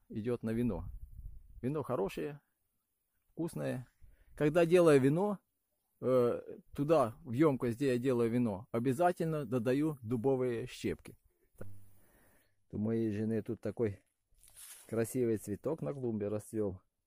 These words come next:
Удивительный цвет у него красивый. Еще форма цветка такая красивая.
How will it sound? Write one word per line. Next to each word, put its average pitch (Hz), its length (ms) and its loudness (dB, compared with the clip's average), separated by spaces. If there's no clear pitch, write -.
Удивительный 104 800 -4
цвет 143 340 -6
у 180 40 -6
него 151 220 -4
красивый. 101 680 -6
Еще 104 340 -8
форма 104 420 -4
цветка 113 400 -8
такая 98 340 -6
красивая. 90 640 -8